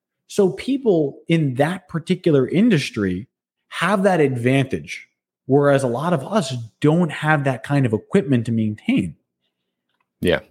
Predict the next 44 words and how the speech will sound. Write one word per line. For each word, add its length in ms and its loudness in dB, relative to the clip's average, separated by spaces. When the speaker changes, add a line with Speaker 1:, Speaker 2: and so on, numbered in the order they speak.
Speaker 2:
for 100 -8
sure. 260 -2
That's 180 -2
a 40 -2
great 220 4
answer. 400 0
And 100 2
I 60 0
can't 300 -2
help 220 0
but 80 2
reflect 540 -2
back 360 -2
to 320 0
an 160 -4
episode 520 0
I 100 2
did. 240 0
Ho-, 220 -6
honestly, 300 0
one 120 2
of 60 0
the 60 -2
first 440 0
episodes 560 0
we 60 2
ever 180 0
did 240 2
when 140 -2
this 160 -2
podcast 600 -2
was 200 -8
Rise 340 0
to 120 -4
Rise, 480 0
we 160 0
interviewed 400 0
a 40 -2
fella 340 0
named 240 -4
Kent 320 -6
Bull, 340 2
also, 600 0
also 460 0